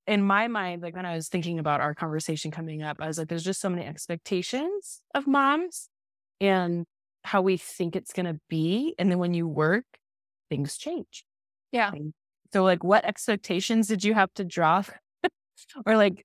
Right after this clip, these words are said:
Speaker 1: just walk me through that whole thought process.
Speaker 2: Yeah, I mean, I think women, we have this just ideal that's completely unattainable.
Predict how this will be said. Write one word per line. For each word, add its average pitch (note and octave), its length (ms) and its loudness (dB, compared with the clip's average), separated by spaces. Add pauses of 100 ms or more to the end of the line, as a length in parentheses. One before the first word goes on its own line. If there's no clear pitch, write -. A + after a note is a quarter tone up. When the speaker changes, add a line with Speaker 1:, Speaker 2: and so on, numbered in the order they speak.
(140)
Speaker 1:
just G#3+ 160 -2
walk G#3 240 4
me A3 120 4
through F3 560 0 (180)
that D#3+ 160 4
whole D3 140 -2
thought C3 240 -4
process. - 680 -10 (180)
Speaker 2:
Yeah, D#4+ 300 2
I A3+ 60 6
mean, B3+ 140 4
I C#4+ 140 4
think G4+ 340 -4 (140)
women, C4+ 440 6
we B3 140 0
have B3+ 280 2
this A#3+ 380 2 (100)
just A#3+ 280 -10
ideal A3+ 600 2
that's G#3 400 -4 (360)
completely C4+ 720 2
unattainable. A3 920 0